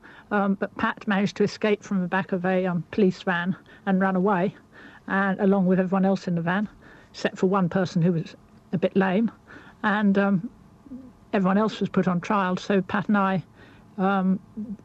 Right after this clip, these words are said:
basically ran a, um, a group to support the people who were on trial, and we did that for the next few months.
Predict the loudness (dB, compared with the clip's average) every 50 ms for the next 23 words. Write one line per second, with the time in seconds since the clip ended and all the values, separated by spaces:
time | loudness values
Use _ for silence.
0 | -18 -8 -2 0 0 0 0 0 2 2 2 2 2 0 0 0 0 2 2 0
1 | 0 -2 -4 -8 -10 -6 -2 -2 0 0 0 0 0 0 0 0 -2 -4 -20 -20
2 | -20 -20 -20 -20 -20 -20 -20 -20 -20 -20 -20 -20 -20 -20 -20 -20 -20 -20 -20 -20
3 | -18 -8 -2 0 0 0 2 2 2 2 2 -2 -4 -2 0 2 2 0 -2 -2
4 | -4 -4 0 0 0 0 0 -6 -14 -16 -12 -8 -6 -4 0 0 0 0 2 0
5 | 2 2 2 0 -2 -2 -2 0 0 0 0 -2 -6 -8 -10 -16 -16 -14 -14 -14
6 | -12 -8 -4 -2 0 0 0 0 0 0 -2 0 0 0 -2 0 -2 -4 -4 -6
7 | -12 -8 -6 -4 -4 -4 -4 -6 -10 -14 -18 -20 -20 -12 -6 -2 -2 -2 -2 -4
8 | -6 -4 0 2 2 2 2 0 -2 -4 -6 -12 -20